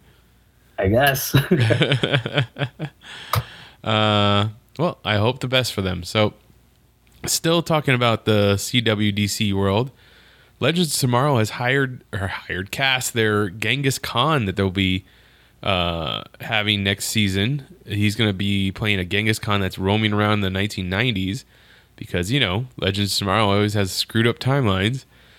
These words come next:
Speaker 2: But it's
Speaker 1: Right.
Speaker 2: <laughs> the actor Terry Chen, who we previously saw in Jessica Jones season two. He was the owner of the rival, uh,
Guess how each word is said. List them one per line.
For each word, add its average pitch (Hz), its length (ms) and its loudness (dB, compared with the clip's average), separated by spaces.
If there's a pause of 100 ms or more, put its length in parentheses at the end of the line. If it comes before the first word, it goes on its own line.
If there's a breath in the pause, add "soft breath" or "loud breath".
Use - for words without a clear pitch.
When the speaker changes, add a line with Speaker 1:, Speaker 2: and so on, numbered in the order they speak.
(340 soft breath)
Speaker 2:
But 110 200 2
it's 110 180 2
Speaker 1:
Right. - 1200 0 (160)
Speaker 2:
<laughs> - 160 -18
the 127 120 2
actor 127 280 0
Terry 151 400 0
Chen, 135 560 0
who 107 460 2
we 101 180 2
previously 139 580 -2
saw 95 460 2
in 95 300 -2
Jessica 117 360 -2
Jones 117 460 0
season 120 320 -2
two. 113 540 0 (460 loud breath)
He 113 160 2
was 110 200 2
the 107 160 -2
owner 120 280 2
of 98 140 -2
the 98 80 0
rival, 101 800 0
uh, 90 480 -2